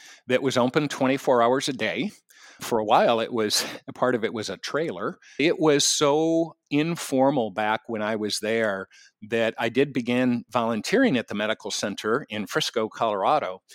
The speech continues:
And I would be there with a nurse at night. The medical center would be locked up. And if a patient came in, they would ring a doorbell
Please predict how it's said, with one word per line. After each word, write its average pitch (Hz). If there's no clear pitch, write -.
And 120
I 135
would 170
be 143
there 123
with 123
a 117
nurse 113
at 113
night. 120
The 110
medical 127
center 131
would 110
be 110
locked 107
up. 107
And 113
if 107
a 104
patient 143
came 123
in, 101
they 107
would 101
ring 131
a 139
doorbell 107